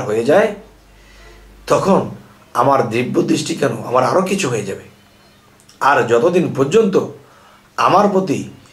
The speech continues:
সেই দৃষ্টি, সেই দিব্য দৃষ্টি না হবে, ততক্ষণ পর্যন্ত আমি কাঙাল। আচ্ছা, আজকের আরও কিছু বিষয় বলবো।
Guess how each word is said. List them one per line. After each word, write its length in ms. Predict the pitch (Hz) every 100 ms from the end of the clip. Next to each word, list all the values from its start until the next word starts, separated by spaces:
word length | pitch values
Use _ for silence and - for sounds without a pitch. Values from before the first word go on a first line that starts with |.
| _ _
সেই 280 | - - 147
দৃষ্টি, 540 | 127 170 - 180 123 98 - -
সেই 240 | - 165 143
দিব্য 280 | 120 175 151 170
দৃষ্টি 360 | 175 180 - 160
না 120 | 120
হবে, 280 | 156 156 123 - - - -
ততক্ষণ 460 | - 131 143 202 196
পর্যন্ত 420 | 160 131 151 127 123 104 - - -
আমি 260 | - 131 131
কাঙাল। 520 | 143 143 156 147 113 190 - - _ _ _ _ - - - - _ _
আচ্ছা, 360 | - - - 101 - - - - - - -
আজকের 500 | - - 196 101 -
আরও 320 | 117 156 196
কিছু 260 | 208 185
বিষয় 280 | 151 135 135
বলবো। 440 | 120 123 131 -